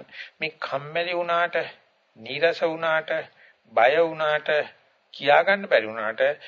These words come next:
භාවනාව කඩාගත්තේ නැත්නම් දෙපැත්තම දිනුවා. නමුත් මේ ඔක්කොම ඉන්නේ භාවනාව කඩන්නමයි. ඉතින් යෝගාචරය තමයි ආනපාන හරියන එකක් නෑ.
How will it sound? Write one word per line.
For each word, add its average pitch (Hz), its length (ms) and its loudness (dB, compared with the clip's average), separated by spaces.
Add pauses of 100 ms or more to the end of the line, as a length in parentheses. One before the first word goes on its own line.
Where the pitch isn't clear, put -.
(200)
භාවනාව 214 600 -2
කඩාගත්තේ 175 560 4
නැත්නම් 160 340 -2
දෙපැත්තම 175 460 -2
දිනුවා. - 300 -12 (1160)
නමුත් 135 220 -2
මේ 120 160 -2
ඔක්කොම 220 380 -6
ඉන්නේ 170 240 -6
භාවනාව 147 460 0
කඩන්නමයි. 143 840 -2 (1400)
ඉතින් 175 160 -4
යෝගාචරය 127 500 4
තමයි 127 260 -4
ආනපාන 113 420 2
හරියන 110 300 -2
එකක් - 220 -2
නෑ. 135 200 2